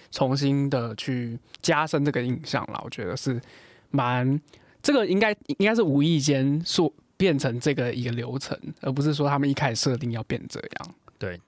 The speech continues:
Speaker 2: 其-，其实我刚刚有想分享一个，就我觉得 Podcast 我们经营的转折点，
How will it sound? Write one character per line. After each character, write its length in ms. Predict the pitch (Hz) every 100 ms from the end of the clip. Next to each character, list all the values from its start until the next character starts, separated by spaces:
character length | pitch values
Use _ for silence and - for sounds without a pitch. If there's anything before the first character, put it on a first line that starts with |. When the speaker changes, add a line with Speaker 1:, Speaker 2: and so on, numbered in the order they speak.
| _
Speaker 2:
其-， 160 | - 156 -
其 60 |
实 80 | 175
我 80 | 160
刚 120 | 127
刚 80 | 135
有 140 | 110
想 200 | 110 101
分 220 | 87 117
享 180 | 120 104
一 60 | 87
个， 240 | 90 87 -
就 120 | 120
我 80 | 107
觉 120 | 107
得 20 |
Podcast 640 | - 123 120 123 104 - -
我 60 | 113
们 120 | 95
经 280 | - 113 104
营 120 | 90
的 200 | 90 85
转 300 | - 120 87
折 200 | 87 85
点， 160 | 87